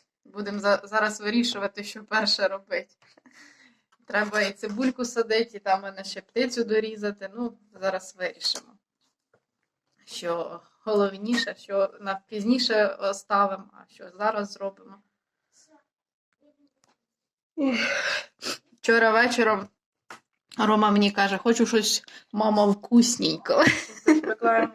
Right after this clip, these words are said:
Speaker 2: пиріг?
Speaker 1: Да, і нічого такого, печиво є, там топлене молоко,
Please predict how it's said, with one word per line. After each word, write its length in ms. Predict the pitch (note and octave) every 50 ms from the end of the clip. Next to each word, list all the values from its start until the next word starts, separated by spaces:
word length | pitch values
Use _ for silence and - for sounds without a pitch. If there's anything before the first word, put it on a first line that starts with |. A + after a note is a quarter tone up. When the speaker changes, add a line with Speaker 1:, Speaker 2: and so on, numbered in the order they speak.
| - -
Speaker 2:
пиріг? 280 | A#3 A3 A#3+ C#4 - - -
Speaker 1:
Да, 580 | C#4 A#3 G#3+ G#3+ A#3 A#3+ A#3 A3+ G#3+ F#3+ E3+ E3
і 480 | D#3+ E3+ F#3 G#3 A3+ A3+ A3 A3 A3+ _ -
нічого 500 | A3+ A3+ A3+ A#3+ C4+ C4+ - D4+ C#4 A#3+
такого, 380 | - A#3 - - G#3+ G#3+ G3+ - _ _
печиво 460 | - A#3+ B3+ B3 B3+ - A#3+ A3 A3
є, 160 | A#3 C4 D4+ D4
там 260 | - G#3+ G3+ G3+ G3+ _ _ _ - - -
топлене 440 | - F#3+ - - G3+ G3 F#3+ F#3+ F#3+
молоко, 540 | F#3 F3+ F#3 F#3 F#3+ F#3+ F#3+ - B3+ C#4+